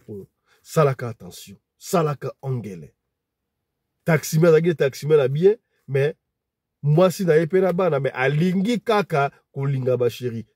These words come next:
tala bilinga-linga, ndenge esali. Ere moko, toyebi ke ezalaka mpona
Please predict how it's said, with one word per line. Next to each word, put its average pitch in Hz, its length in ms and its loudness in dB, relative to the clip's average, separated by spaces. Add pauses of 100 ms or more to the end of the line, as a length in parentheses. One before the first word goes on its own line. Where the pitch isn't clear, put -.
(140)
tala 131 180 0
bilinga-linga, 110 800 -6 (200)
ndenge 104 220 -8
esali. 85 440 -16 (760)
Ere 143 200 2
moko, 139 380 -2 (200)
toyebi 135 260 -2
ke 123 80 -8
ezalaka 110 300 -4
mpona 127 240 -2